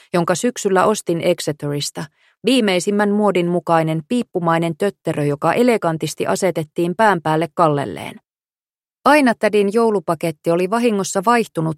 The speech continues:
Elsan paketin kanssa, niin että Ainalle aikomani ehostustarvikkeet olivat Elsan tyrmistykseksi joutuneet hänelle, vaikka juuri huulien punaaminen ja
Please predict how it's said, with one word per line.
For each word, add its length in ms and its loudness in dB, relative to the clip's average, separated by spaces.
Elsan 380 0
paketin 460 0
kanssa, 420 -6
niin 200 4
että 260 0
Ainalle 460 2
aikomani 580 0
ehostustarvikkeet 1120 -2
olivat 320 -2
Elsan 400 0
tyrmistykseksi 840 -2
joutuneet 500 -2
hänelle, 500 0
vaikka 300 4
juuri 400 0
huulien 460 2
punaaminen 580 0
ja 100 0